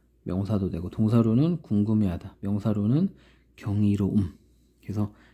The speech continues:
be full of는 be filled가 되면 with로 바뀐다는 거. 병렬 구조. 그리고 바다는 집이다.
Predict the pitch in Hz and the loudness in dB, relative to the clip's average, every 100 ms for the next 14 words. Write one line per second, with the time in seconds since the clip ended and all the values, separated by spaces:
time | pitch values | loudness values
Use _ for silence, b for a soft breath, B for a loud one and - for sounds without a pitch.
0 | b _ 117 120 127 - 139 135 110 107 | b _ 2 4 4 2 2 2 2 -2
1 | 104 - _ _ _ _ _ _ _ _ | -4 -14 _ _ _ _ _ _ _ _
2 | - 117 143 - - _ _ _ _ _ | -4 0 2 0 -8 _ _ _ _ _
3 | - 101 104 117 135 - _ _ _ _ | -8 -4 -2 -2 -4 -10 _ _ _ _
4 | - - - - 139 139 143 143 135 131 | -20 -20 -8 0 2 4 4 2 2 0
5 | 127 123 117 113 143 175 208 - _ _ | 0 0 0 2 4 2 0 -2 _ _
6 | _ b b b b b _ - 107 123 | _ b b b b b _ -2 4 4
7 | 120 107 113 101 - 104 98 90 107 - | 4 2 0 -4 -4 -2 -2 -4 -12 -18
8 | - _ _ _ _ _ _ _ _ _ | -20 _ _ _ _ _ _ _ _ _
9 | B B B B B B _ - 113 120 | B B B B B B _ -4 2 6
10 | 120 104 90 90 143 185 - _ _ _ | 6 4 -2 -4 -4 -6 -10 _ _ _
11 | 107 95 98 - 101 95 123 175 220 - | -8 -4 -4 -4 -2 2 4 4 2 -6
12 | _ _ _ _ _ _ _ _ _ _ | _ _ _ _ _ _ _ _ _ _
13 | - 131 131 127 - | -4 2 4 2 0